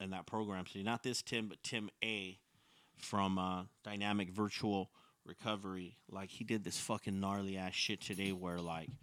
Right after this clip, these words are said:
he asked us for a situation that had just occurred where we had been, like, where we had acted out, and I volunteered a story where I got in,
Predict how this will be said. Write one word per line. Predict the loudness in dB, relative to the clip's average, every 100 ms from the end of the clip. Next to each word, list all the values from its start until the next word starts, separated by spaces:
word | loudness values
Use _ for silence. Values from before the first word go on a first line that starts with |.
| -14 -18 -2
he | 2 4
asked | 2 0 -6
us | -6
for | -2 -2
a | -2
situation | -2 -2 -2 0 0 -2 -4 -4
that | -6
had | -6
just | -6 -6 -6
occurred | -6 -2 -2 -2
where | -6
we | -4 -4
had | -4 -4 -4
been, | -4 -2
like, | -2 -4 -4
where | -4
we | -2
had | 8 8
acted | 8 0 -2 2
out, | 2 2
and | 0
I | -4 0
volunteered | 0 2 0 -2 -4 -2
a |
story | -4 -2 0 2 2
where | 0 -4 -6 -8 -8 -8 -10 -4
I | 0
got | 2
in, | 2